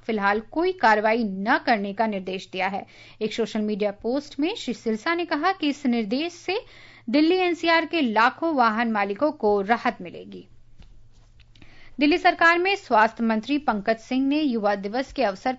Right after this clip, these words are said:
पर एचआईवी एड्स के प्रति एक गहन आईईसी अभियान का शुभारंभ किया। इस अवसर पर श्री सिंह ने कहा कि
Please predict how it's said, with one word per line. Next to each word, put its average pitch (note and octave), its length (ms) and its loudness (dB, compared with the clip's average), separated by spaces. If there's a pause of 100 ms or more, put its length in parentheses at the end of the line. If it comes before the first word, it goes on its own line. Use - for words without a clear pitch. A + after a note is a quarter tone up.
पर D#4 180 0 (100)
एचआईवी D4 680 0
एड्स A3 280 -2
के A3 120 -6
प्रति G#3 420 -2
एक A3 240 -6
गहन C4+ 420 -2 (500)
आईईसी C#4+ 840 2 (100)
अभियान A#3 440 2
का G3 200 2
शुभारंभ F#3+ 520 -8
किया। - 220 -12 (380)
इस D4 140 -2
अवसर F4 240 2
पर F#4+ 260 4
श्री C4+ 260 -2
सिंह C#4+ 300 0
ने E4 120 0
कहा D#4+ 380 0
कि E4+ 160 -6